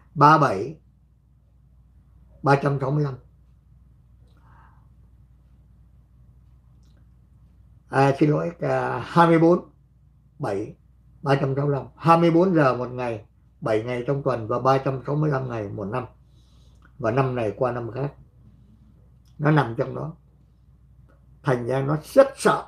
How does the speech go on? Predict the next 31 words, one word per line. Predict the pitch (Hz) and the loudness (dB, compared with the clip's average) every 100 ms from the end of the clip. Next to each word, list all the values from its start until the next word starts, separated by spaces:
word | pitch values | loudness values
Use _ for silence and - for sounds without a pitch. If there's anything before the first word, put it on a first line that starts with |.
| - | -8
tiếng | 160 156 | -4 -2
nói | 151 175 | -2 -2
của | - | -6
tôi. | 110 110 101 _ _ _ _ _ - | -8 -8 -10 _ _ _ _ _ -4
Nhất | 139 214 151 | 2 2 2
là | 120 | -4
tôi | 147 147 | 0 2
lại. | 143 131 - _ _ _ _ _ _ _ _ _ - | 2 -2 -14 _ _ _ _ _ _ _ _ _ 0
Tôi | 180 | 2
khả | 175 151 117 | 2 0 -2
năng | 127 170 165 151 _ _ _ _ _ _ _ _ - - - | 0 0 0 -6 _ _ _ _ _ _ _ _ -20 -14 -2
những | 165 196 | 0 4
lần | 165 123 | 2 4
trước | 202 208 - | 4 4 2
tôi | 156 151 | -2 0
vẫn | 151 | 0
nói | 156 165 | -2 -2
bằng | 156 110 | -2 -6
tiếng | 139 151 | -6 -2
Mỹ. | 165 196 - _ _ _ _ _ _ | -2 -4 -10 _ _ _ _ _ _
Nhưng | 123 147 151 | 0 2 4
mà | 131 | 2
thời | 127 127 | 0 0
gian | 147 143 | 0 0
sau | 151 147 | -2 -2
này, | 135 120 104 | -2 -4 -4
theo | 156 175 180 | 2 6 6
lời | 156 135 | 6 4
nhiều | 139 135 123 | 2 0 0
cư | 165 165 | 0 0
dân, | 160 139 127 | 0 -2 -10